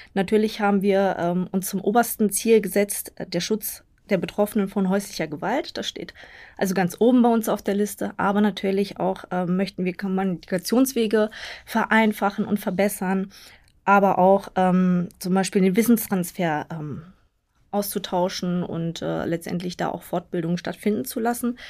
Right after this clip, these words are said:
Und, äh, wir treffen uns regelmäßig, äh, einmal im Quartal, ähm, und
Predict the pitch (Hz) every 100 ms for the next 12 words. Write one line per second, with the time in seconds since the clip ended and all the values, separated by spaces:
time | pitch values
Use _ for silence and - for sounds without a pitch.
0 | - - - - _ 214 214 202 202 180
1 | 196 220 233 226 254 262 269 269 277 277
2 | 269 - 208 196 202 190 208 185 175 160
3 | 156 190 196 240 262 196 196 185 196 196
4 | - 185 180